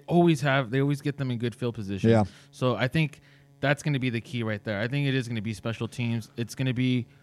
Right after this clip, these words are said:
Speaker 1: who sets up what offense, you know, on,
Speaker 2: Yeah.
Speaker 1: on the, with the best field position possible.
Speaker 2: Yeah.
Speaker 1: I, I think so.
Speaker 2: This Terranova team is, um, you know, despite the losses, I mean, they have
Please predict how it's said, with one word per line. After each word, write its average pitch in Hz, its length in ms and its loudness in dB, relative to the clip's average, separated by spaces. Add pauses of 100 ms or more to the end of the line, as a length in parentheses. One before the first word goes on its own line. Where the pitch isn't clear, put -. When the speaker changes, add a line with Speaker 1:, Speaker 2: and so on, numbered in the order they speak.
(140)
Speaker 1:
who 185 200 8
sets 170 320 0
up 139 160 0
what 131 320 0 (340)
offense, 123 440 -2
you 120 80 -4
know, 110 300 -2
on, 117 140 -6
Speaker 2:
Yeah. 117 40 -2
Speaker 1:
on 117 100 -4
the, 123 60 -10
with 123 160 -2
the 120 60 -2
best 120 320 -2
field 117 180 0
position 110 400 -4
possible. 104 600 -6
Speaker 2:
Yeah. 110 260 8 (200)
Speaker 1:
I, 110 160 -8
I 110 120 -4
think 107 220 -6
so. 101 260 -6 (140)
Speaker 2:
This 131 200 0
Terranova 175 500 8
team 127 420 2
is, 120 280 2
um, 113 360 2 (1120)
you 175 100 8
know, 165 180 10
despite 165 520 10
the 147 100 6
losses, 131 500 8
I 117 60 4
mean, 123 160 2
they 127 100 0
have 147 280 0